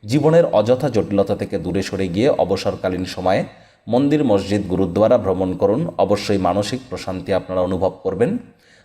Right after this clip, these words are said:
আজ রাজনীতিবিদ যারা আছেন, তাদের জনসংযোগ বৃদ্ধি করতে হবে। কঠোর কায়িক পরিশ্রমের কোনো বিকল্পই কিন্তু নেই। শিক্ষার্থী বিদ্যার্থীরা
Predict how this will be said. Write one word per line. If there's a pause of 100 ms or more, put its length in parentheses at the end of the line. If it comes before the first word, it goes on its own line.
আজ
রাজনীতিবিদ
যারা
আছেন,
তাদের
জনসংযোগ
বৃদ্ধি
করতে
হবে। (120)
কঠোর
কায়িক (140)
পরিশ্রমের
কোনো
বিকল্পই
কিন্তু
নেই। (560)
শিক্ষার্থী
বিদ্যার্থীরা